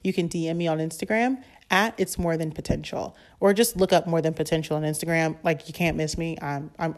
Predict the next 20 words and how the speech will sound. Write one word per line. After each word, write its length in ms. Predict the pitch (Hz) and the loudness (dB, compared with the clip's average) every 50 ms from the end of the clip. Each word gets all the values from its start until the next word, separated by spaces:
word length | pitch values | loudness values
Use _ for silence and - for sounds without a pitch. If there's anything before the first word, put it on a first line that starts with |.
| - 160 175 | -6 -2 0
my 100 | 180 175 | 0 2
branding's 460 | 156 190 190 190 180 170 160 156 151 | 2 2 2 2 2 0 -2 -2 0
all 120 | 147 135 | 0 0
the 80 | 135 143 | -2 -2
same. 240 | - - - - - _ _ - - - - - | -6 -8 -10 -10 -14 _ _ -20 -20 -20 -20 -12
So 120 | - - 277 | -4 -2 2
yeah, 260 | 294 320 214 180 175 | 6 6 6 6 6
D 180 | 151 190 202 214 | 4 0 0 0
M 140 | 220 220 | 0 2
me 260 | 226 226 226 226 214 - | 2 2 2 2 0 0
and 220 | 180 175 175 170 | -2 -4 -4 -4
share 240 | - - 165 160 160 | -2 0 0 2 2
your 100 | 180 190 | 0 0
thoughts. 380 | 240 262 233 - - - - - - - - - _ _ - | 0 0 0 0 -4 -8 -8 -10 -10 -12 -16 -20 _ _ 0
I 60 | 170 | 2
love 320 | 165 165 175 180 185 180 180 | 4 6 6 6 6 4 2
hearing 280 | - 180 180 175 170 | 0 0 0 2 2
you 100 | 165 160 | 0 2
guys' 300 | 170 165 160 160 - - | 2 0 2 0 -2 -4
perspectives. 800 | - - 156 147 - - 240 240 - - 240 240 240 240 233 233 | -4 -6 -8 -4 -2 -2 -2 -2 0 2 4 6 6 6 4 0